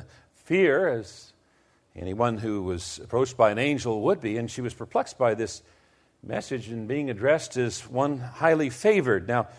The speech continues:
the word there, highly favored, it means much graced,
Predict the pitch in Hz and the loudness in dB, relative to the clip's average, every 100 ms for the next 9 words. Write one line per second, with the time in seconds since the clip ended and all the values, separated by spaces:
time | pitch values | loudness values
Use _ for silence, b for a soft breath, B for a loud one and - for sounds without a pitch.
0 | B B B _ - 127 117 160 208 135 | B B B _ -8 -4 6 10 10 8
1 | 120 113 110 135 131 120 101 - 175 185 | 4 6 8 8 6 4 -2 2 4 4
2 | 131 113 113 110 131 120 117 127 127 107 | 4 4 2 -6 -2 0 0 -2 -4 -4
3 | 123 147 - - - 110 101 - - - | 2 2 2 -6 -2 0 0 -2 -8 -16